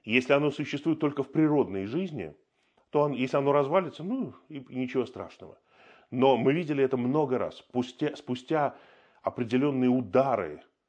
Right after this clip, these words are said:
нападки, трагедии,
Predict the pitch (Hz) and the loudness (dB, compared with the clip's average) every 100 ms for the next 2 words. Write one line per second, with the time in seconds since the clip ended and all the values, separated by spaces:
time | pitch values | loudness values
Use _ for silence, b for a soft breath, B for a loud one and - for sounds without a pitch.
0 | _ - 104 123 165 156 135 - 82 73 | _ -6 -2 0 2 0 -2 -12 -14 -14
1 | - _ _ _ _ _ _ _ - 147 | -20 _ _ _ _ _ _ _ -4 -2
2 | 139 135 156 127 95 80 | 0 2 2 0 -6 -10